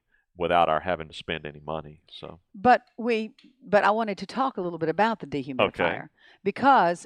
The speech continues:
Speaker 2: its real function, like, I think we were using it when we had a couple of days there that it just stayed humid outside all day.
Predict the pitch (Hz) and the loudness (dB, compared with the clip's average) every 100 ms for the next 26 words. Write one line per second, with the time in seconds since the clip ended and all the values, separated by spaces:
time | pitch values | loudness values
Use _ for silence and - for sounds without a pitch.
0 | - 196 - - 208 214 185 269 285 - | -6 -6 -6 -16 -4 -4 -2 -2 -2 -4
1 | 180 180 208 226 - 262 339 - 254 214 | -10 -8 -6 -6 -6 -8 -10 -8 -10 -8
2 | 180 202 214 175 151 180 170 185 165 277 | -8 -10 -10 -10 -10 -10 -8 -6 -4 -6
3 | - 170 165 160 165 160 165 170 190 196 | -6 -4 -2 -4 -4 -6 -4 -6 -4 -8
4 | 160 - 170 151 160 175 147 143 - - | -10 -4 -4 -4 -8 -8 -2 -2 -2 -6
5 | 147 131 - 143 139 135 139 131 | -4 -4 -2 -2 -2 -8 -10 -10